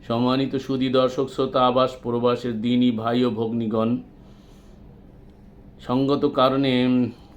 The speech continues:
কোরবানির আলোচনা আমাদেরকে ধারাবাহিকভাবে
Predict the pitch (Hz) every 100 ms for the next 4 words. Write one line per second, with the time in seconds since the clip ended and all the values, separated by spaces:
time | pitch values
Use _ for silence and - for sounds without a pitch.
0 | - 120 127 127 123 127 117 - 113 113
1 | 113 117 113 110 107 107 107 110 113 107
2 | 104 101 - - 120 101 104 107 110 113
3 | 110 107 110 113 113 117